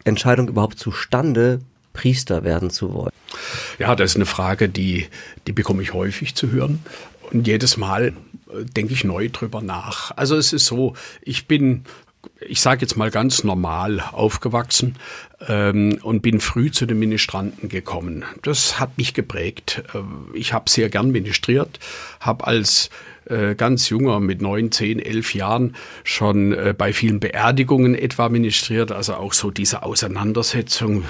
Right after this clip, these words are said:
Speaker 2: was ist da mit dem Leben und wenn das Leben endet, äh, wie gehen wir damit um? Ich bin dann mal auf ein Ferienlager von einer katholischen Pfarrei mitgegangen,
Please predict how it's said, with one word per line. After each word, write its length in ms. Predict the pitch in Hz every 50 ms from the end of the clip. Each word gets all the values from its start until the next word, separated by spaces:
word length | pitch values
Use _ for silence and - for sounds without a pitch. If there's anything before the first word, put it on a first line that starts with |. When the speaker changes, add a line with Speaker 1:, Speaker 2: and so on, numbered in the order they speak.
| - - - -
Speaker 2:
was 180 | 104 - -
ist 220 | - - - - 123
da 60 | 110
mit 160 | 107 110 110
dem 100 | 110 107
Leben 420 | 104 104 104 101 104 107 - 117
und 240 | 113 104 101 101 101
wenn 140 | 101 95 95
das 200 | 98 98 - -
Leben 280 | 101 95 90 - 92 87
endet, 560 | - - 101 110 120 - - 147 - - - - - - - - - - - - - -
äh, 300 | 104 95 95 101 110 -
wie 220 | - 107 113 117 107
gehen 220 | - 104 98 101
wir 80 | 104 101
damit 300 | 95 95 95 98 98 -
um? 300 | - 110 117 131 147 143 - - - - - - - - - _
Ich 280 | 123 120 - - -
bin 300 | - 123 113 110 110 107
dann 520 | 110 107 104 104 117 135 147 143 131 127 127 -
mal 180 | 107 110 110 -
auf 200 | - - - 113
ein 60 | 101
Ferienlager 800 | - - - 101 135 151 127 104 95 90 87 95 98 - 113 107
von 220 | - - 95 92
einer 100 | 90 82
katholischen 600 | - - 98 101 - - 101 95 92 - 98 95
Pfarrei 340 | - - 85 - 92 98 110
mitgegangen, 720 | 120 123 127 - - 120 120 120 113 117 123 127 127